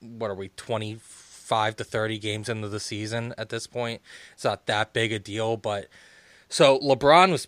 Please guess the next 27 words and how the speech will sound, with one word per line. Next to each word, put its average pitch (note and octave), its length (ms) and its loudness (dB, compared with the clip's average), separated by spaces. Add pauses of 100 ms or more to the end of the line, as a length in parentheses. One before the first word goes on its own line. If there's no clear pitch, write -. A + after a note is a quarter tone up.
(120)
pretty F#3+ 480 0
far C#3 380 6
ahead B2 240 4
of A#2 120 2
Embiid, A2 720 0 (400)
and C3 180 0
then A#2 180 2
Jokic C3+ 500 4
is A2+ 260 -6 (140)
closer C#3 480 2
to B2+ 300 -2
Embiid A2 800 -6
than A2 280 -2
Embiid A#2+ 180 -4
is A2+ 160 -4
to C3 100 -6
LeBron, G#2 600 -2
but G#2 180 -8
those C#3 300 0
three C3+ 260 0
are G#2 120 0
clearly C3 760 0
the, G2 440 -4 (440)
the A#2 80 -6
top A2 300 0
tier F#2+ 280 -8
because F#2 360 -12